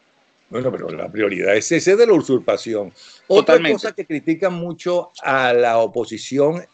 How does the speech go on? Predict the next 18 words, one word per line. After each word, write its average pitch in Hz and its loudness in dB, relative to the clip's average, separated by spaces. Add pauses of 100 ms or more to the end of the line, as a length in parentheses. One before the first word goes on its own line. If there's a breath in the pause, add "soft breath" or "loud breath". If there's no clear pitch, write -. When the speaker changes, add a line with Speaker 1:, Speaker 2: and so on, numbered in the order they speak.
(140)
Speaker 1:
en 127 -6
general 123 0 (840 soft breath)
y 156 0
a 117 2
Guaidó, 120 0
al 113 -8
fin 120 -14
y 135 0
al 131 0
cabo 135 0
es 120 -2
el 135 -6
presidente 117 -8
interino 110 -6 (100)
en 113 -14
particular, 113 -4 (960 soft breath)
es 170 -4
que - 2